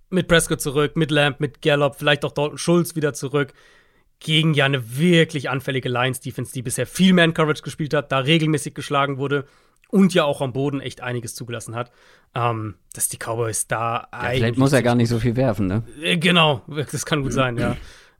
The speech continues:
Speaker 1: Ähm, dass sie da eigentlich gut scoren werden.
Speaker 2: Die Lions Offense, da war der Optimismus ja relativ groß und dann hat man ein richtig schönes Null-Punkte-Ei gegen die Patriots gelegt und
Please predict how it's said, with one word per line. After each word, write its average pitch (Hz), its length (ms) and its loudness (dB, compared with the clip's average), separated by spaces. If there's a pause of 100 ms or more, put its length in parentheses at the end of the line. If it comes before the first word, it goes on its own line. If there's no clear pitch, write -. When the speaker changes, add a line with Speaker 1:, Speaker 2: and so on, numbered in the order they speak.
Speaker 1:
Ähm, 120 500 -4 (360)
dass - 160 0
sie 131 80 -4
da 123 120 -2
eigentlich 120 200 -6
gut 123 140 -12
scoren 117 340 -4
werden. 107 280 -10 (1300)
Speaker 2:
Die 135 60 6
Lions 185 280 8
Offense, 220 720 4
da 151 300 6
war 156 100 6
der 151 140 4
Optimismus 160 600 0
ja 127 340 2
relativ 127 460 0
groß 123 420 4
und 120 100 2
dann 120 160 4
hat 127 120 0
man 127 140 2
ein 127 40 2
richtig 131 280 -2
schönes - 500 -2 (260)
Null-Punkte-Ei 143 800 2
gegen 143 280 2
die 131 60 2
Patriots 139 500 -2
gelegt 143 300 -2
und 117 180 2